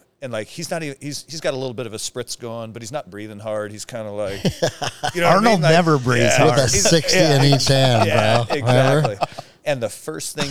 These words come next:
Speaker 1: you find out when you fucking put on a rucksack and grab a rifle
Speaker 2: It
Speaker 1: is
Speaker 2: kicks
Speaker 1: that
Speaker 2: you right in the fucking dick,
Speaker 1: Oh,
Speaker 2: dude.
Speaker 1: yeah. And the first time they're like, "Hey, three to five second rush. You're gonna get up and run forward for three seconds." You're like, "Psh, okay."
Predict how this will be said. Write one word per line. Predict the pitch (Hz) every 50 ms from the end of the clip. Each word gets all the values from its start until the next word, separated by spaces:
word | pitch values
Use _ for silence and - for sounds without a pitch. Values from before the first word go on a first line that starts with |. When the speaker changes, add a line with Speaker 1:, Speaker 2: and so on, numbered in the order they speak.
| 127 123
Speaker 1:
you | 143 147
find | - 285 - 269 311 - 240 -
out | - 202 - 143 147 - _ _ _ _
when | _ 123 123 117 110
you | 110 107
fucking | - - 113 117 - 120 107
put | - - 117 107
on | 113 113 101
a | 90
rucksack | 85 90 107 - - - 117 117 117 -
and | 104 101
grab | 95 107 101 101 92
a | 85
rifle | 82 78 87 107 107 - 120 120
Speaker 2:
It | 113 101
Speaker 1:
is | 95 -
Speaker 2:
kicks | - - 135 123 - - -
Speaker 1:
that | 120
Speaker 2:
you | 110 110
right | 113 131
in | 123 120
the | 104
fucking | - - - - 131 120 - - 117 98 87
dick, | 80 - 131 123 - -
Speaker 1:
Oh, | 120 113 113 110 110 110
Speaker 2:
dude. | 107
Speaker 1:
yeah. | 107 110 110 107 110
And | 123 127
the | 113
first | - - 151 147 - -
time | 143 131 135 131 123
they're | 117 110
like, | 107 104 101 95
"Hey, | - 123 117 98
three | 90 - - 120 127 127
to | 120
five | - - 117 113 107
second | - - 117 104 - 95 85
rush. | 101 107 92 - -
You're | 104 101
gonna | 101 95 90
get | - 113 107
up | 117 120 - 107
and | 104 101
run | 104 107 110 104
forward | - - 110 107 120 127 127 107
for | - - 92
three | 85 - - 104 101 95
seconds." | - - 76 78 - 85 76 - -
You're | 104 85
like, | 67 65 _ _
"Psh, | - - - - - _ _ _ _ _
okay." | 90 101 _ - - 78 95